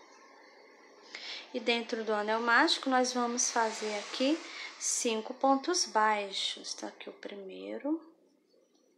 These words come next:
dois, três, quatro e cinco pontos baixos. Agora, eu vou puxar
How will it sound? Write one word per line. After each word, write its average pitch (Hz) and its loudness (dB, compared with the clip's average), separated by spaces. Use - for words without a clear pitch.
dois, 208 2
três, 208 -2
quatro 214 -6
e 254 -2
cinco 220 0
pontos 254 -4
baixos. 208 -2
Agora, 202 -4
eu 202 -10
vou 202 -10
puxar 196 -6